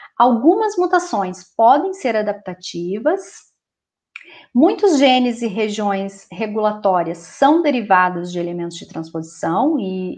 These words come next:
é, né, o caso, casos, então, de domesticação que eu falei. E o estudo dos elementos de transposição, então, nos mais diversos organismos, em diferentes frentes e abordagens,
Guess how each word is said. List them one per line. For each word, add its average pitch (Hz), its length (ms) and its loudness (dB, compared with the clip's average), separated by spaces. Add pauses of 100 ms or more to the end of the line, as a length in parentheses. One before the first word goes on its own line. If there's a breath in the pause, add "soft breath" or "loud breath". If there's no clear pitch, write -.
é, 160 300 -6
né, 170 200 -2
o 175 100 -6
caso, 175 580 -2
casos, 196 500 -2
então, 180 320 -6
de 180 100 -10
domesticação 175 920 -8
que 294 100 -14
eu 185 60 -14
falei. 175 540 -6 (1080 soft breath)
E 294 160 4
o 311 100 4
estudo 392 440 0
dos 277 180 -2
elementos 202 380 -2
de - 80 -14
transposição, 196 720 -4
então, 196 340 -4
nos 185 220 -8
mais 277 420 0
diversos 196 600 2
organismos, 185 840 -4
em 190 80 -4
diferentes 214 520 -2
frentes 226 560 0
e 196 60 0
abordagens, 180 920 -4